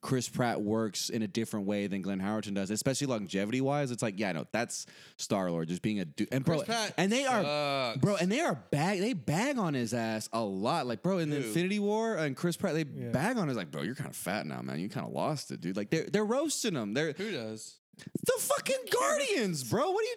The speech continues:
Speaker 1: talking about? I'm talking about the movies. Like, his
Speaker 2: They rip on
Speaker 1: character.
Speaker 2: him in the movies?
Speaker 3: Yeah.
Speaker 1: Y-, yeah, like, his character is a joke. They make fun of him. Like, he's supposed to be the leader, but they don't fucking respect him. They're just like, "You're a fucking goofball." And it's like,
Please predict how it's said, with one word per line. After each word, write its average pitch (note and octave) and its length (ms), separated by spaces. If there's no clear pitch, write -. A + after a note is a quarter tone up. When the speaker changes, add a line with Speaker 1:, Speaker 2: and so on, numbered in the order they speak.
Speaker 1:
talking G4 360
about? G3 140
I'm A3 100
talking E4 280
about A#3+ 180
the A3+ 100
movies. G#3 600
Like, C3 160
his A#3 240
Speaker 2:
They B2 80
rip C3 80
on G#3 60
Speaker 1:
character. A#3+ 260
Speaker 2:
him A#3+ 120
in G#3+ 100
the E3 80
movies? D#3+ 180
Speaker 3:
Yeah. F3 360
Speaker 1:
Y-, C3+ 180
yeah, G#3+ 500
like, C#3 160
his F3+ 160
character B3 500
is F3 160
a D#3 80
joke. D3 440
They C#3+ 100
make D#3+ 180
fun F3+ 200
of G3 60
him. D#3 60
Like, C#3 140
he's F3+ 140
supposed G#3+ 200
to F#3 40
be G3 60
the E3 100
leader, G3+ 360
but D#3+ 160
they E3 100
don't E3+ 160
fucking D#3+ 380
respect D3+ 340
him. D3 60
They're C#3+ 80
just C3 120
like, B2+ 100
"You're C#3 140
a - 20
fucking D#3+ 340
goofball." A#2 460
And G#2 100
it's A2 80
like, A#2 160